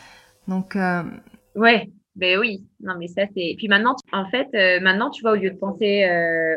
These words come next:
Speaker 2: au lieu de penser, euh, cancer, on pense, euh, aussi petit, enfin, Gaspard et tout. Donc, on arrête de me parler aussi de ma
Speaker 1: Ouais.
Speaker 2: maladie, parce qu'à un moment donné, les gens m'en parlaient beaucoup. Et maintenant, bah, on me parle de Gaspard, comment il va. Et même pour la famille, maintenant, toute la famille a accepté les choses, euh,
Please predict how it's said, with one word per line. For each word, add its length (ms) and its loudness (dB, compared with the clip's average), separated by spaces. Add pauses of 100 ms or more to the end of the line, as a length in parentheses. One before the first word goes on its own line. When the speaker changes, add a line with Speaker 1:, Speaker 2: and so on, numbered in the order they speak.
Speaker 2:
au 60 -2
lieu 180 0
de 60 -10
penser, 460 -4
euh, 160 2
cancer, 460 0 (500)
on 60 -12
pense, 360 -6
euh, 720 2 (220)
aussi 160 -10
petit, 460 -10
enfin, 140 -2
Gaspard 560 2
et 80 -8
tout. 100 -12
Donc, 180 -4
on 80 -2
arrête 260 2
de 100 -4
me 220 -6
parler 340 2
aussi 300 -6
de 80 -2
ma 100 0
Speaker 1:
Ouais. 100 -2
Speaker 2:
maladie, 340 2
parce 120 -10
qu'à 80 -8
un 40 -8
moment 120 -14
donné, 240 -2
les 80 -4
gens 160 2
m'en 140 -6
parlaient 180 -6
beaucoup. 300 -6 (400)
Et 160 -4
maintenant, 340 0
bah, 240 2
on 140 -6
me 40 -12
parle 220 4
de 60 0
Gaspard, 680 2
comment 220 -10
il 200 -6
va. 320 4
Et 60 -2
même 260 2
pour 120 0
la 100 4
famille, 260 2
maintenant, 240 0
toute 140 -12
la 100 -2
famille 300 -2
a 60 4
accepté 380 -6
les 140 -6
choses, 480 0
euh, 200 -2